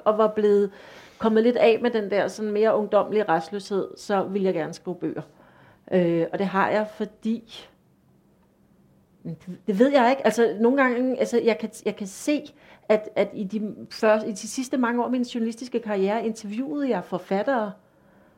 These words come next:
Og det tænker jeg sådan, at det var lidt ubevidst for at finde ud af, hvordan fanden man gjorde det. Eller sådan, altså, fordi det er jo på alle mulige måder et fuldstændig absurd fag at vælge. Altså, øh, man tjener ikke nogen penge,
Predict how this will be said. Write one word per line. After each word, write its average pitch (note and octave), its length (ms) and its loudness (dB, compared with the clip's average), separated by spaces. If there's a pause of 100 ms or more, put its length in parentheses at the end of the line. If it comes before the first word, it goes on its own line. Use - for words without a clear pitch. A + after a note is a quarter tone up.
Og G#3 140 -2
det A3 80 -14
tænker B3 360 0
jeg G#3 140 -2
sådan, G#3+ 340 -6
at G#3 140 -4
det A3 100 0
var A3 140 0
lidt A3 220 -2
ubevidst B3 540 -4
for - 80 -2
at B3+ 100 -4
finde C4 220 -2
ud C#4 40 -4
af, C#4 60 -2
hvordan A#3 220 -4
fanden A3+ 280 -6
man D4+ 120 -8
gjorde C4+ 340 -2
det. D4 60 0 (760)
Eller A#3+ 200 8
sådan, B3 300 -2
altså, A#3 260 2 (300)
fordi B3 360 -2
det - 20 -2
er B3 60 4
jo B3 100 2
på A3+ 120 -4
alle B3+ 180 0
mulige D#4+ 200 -2
måder A#3+ 240 2
et E4+ 100 -4
fuldstændig C#4 300 -4
absurd - 440 -4
fag C4+ 260 2
at A#3 120 -2
vælge. A3 300 0
Altså, A3 280 0 (560)
øh, G#3 280 2
man G#3 100 -2
tjener G#3+ 260 -2
ikke C4+ 120 -2
nogen D4 160 -2
penge, A3 340 0